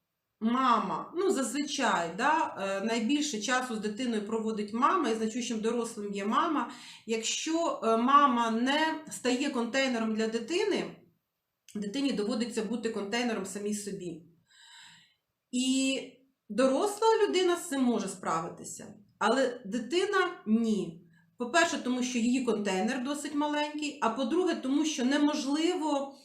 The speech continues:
е, навчитися піклуватися про себе, турбуватися про себе, допомагати собі, якщо в мене цього немає в досвіді, якщо мене цьому не навчили,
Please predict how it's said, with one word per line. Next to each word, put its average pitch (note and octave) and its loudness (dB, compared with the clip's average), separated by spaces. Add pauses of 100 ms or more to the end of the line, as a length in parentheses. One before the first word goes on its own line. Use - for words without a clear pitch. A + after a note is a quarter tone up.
(340)
е, A3 0
навчитися B3+ 0
піклуватися C4 0
про G#3+ -4
себе, C4+ 0
турбуватися A#3 0
про - -6
себе, G#3 -4
допомагати A3+ 2
собі, G#3+ -6 (160)
якщо A3+ 4
в C#4+ 4
мене C#4+ 4
цього E4+ 0
немає A#3+ 4
в F3+ -4
досвіді, F3 -8 (120)
якщо G#3+ 2
мене B3 4
цьому C#4+ 2
не A#3 4
навчили, A3+ 0